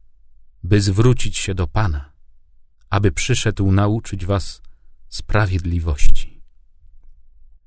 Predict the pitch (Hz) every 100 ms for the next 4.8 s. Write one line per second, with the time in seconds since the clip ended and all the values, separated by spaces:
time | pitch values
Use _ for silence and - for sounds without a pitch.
0 | - 90 131 175 147 147 139 127 - 123
1 | - 113 110 110 98 - 101 95 92 85
2 | 98 82 82 73 - - - - - 98
3 | 95 104 110 113 95 - 98 - - 95
4 | 98 92 - 73 - - -